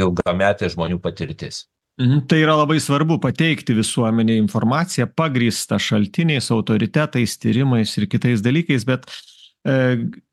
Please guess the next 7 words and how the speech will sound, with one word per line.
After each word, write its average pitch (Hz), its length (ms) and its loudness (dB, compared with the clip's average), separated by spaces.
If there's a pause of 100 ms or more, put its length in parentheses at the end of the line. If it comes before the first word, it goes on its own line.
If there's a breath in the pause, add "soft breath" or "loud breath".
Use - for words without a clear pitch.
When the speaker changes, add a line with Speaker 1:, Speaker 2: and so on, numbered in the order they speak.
(160)
Speaker 2:
einant 160 420 2
jau 147 160 2
prie 135 220 0
centro, 160 560 0 (220)
medicinos 123 840 0
mokslo 147 640 0
centro, 117 840 0